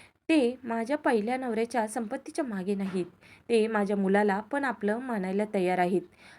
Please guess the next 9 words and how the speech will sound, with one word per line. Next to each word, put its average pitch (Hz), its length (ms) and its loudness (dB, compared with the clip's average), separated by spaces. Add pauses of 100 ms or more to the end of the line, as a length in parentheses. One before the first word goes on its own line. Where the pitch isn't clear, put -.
आईच्या 214 280 2
दुसऱ्या 330 320 4
लग्नानंतर 277 720 2
मला 240 200 -2
सावत्र 196 500 -6
बाबांकडून 247 580 4
कुठलीच 233 500 -6
तक्रार 202 320 0
नव्हती. 180 320 -2